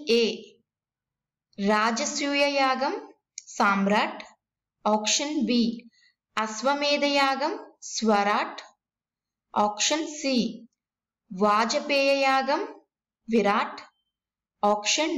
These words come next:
డి నరమేధ యాగం, ఏకవిరాట్. The correct answer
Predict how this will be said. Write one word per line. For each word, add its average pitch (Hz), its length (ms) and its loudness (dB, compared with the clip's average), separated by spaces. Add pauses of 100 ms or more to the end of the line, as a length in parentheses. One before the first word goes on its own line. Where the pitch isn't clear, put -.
డి 254 100 2 (640)
నరమేధ 233 680 4
యాగం, 277 520 2 (580)
ఏకవిరాట్. 226 720 0 (2000)
The 233 100 0 (120)
correct 226 280 -2 (220)
answer 262 280 -4